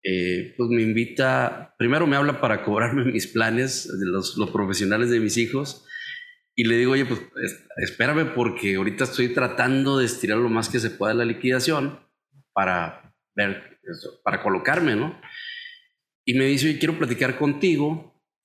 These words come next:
este, vamos a almorzar", y la invitación fue, él estaba apenas en su segundo año como promotor,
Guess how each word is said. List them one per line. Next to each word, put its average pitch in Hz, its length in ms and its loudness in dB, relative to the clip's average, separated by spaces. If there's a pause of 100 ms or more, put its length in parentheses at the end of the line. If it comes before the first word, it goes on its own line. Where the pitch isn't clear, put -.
este, 95 440 -2
vamos 110 320 2
a 131 40 4
almorzar", 139 720 0 (140)
y 107 140 -2
la 101 80 0
invitación 98 840 -2 (800)
fue, 104 480 0
él 113 80 0
estaba 117 340 0
apenas 113 360 0
en 98 80 -2
su 98 100 -6
segundo 101 400 0
año 107 300 0
como 85 500 -4
promotor, 101 800 -4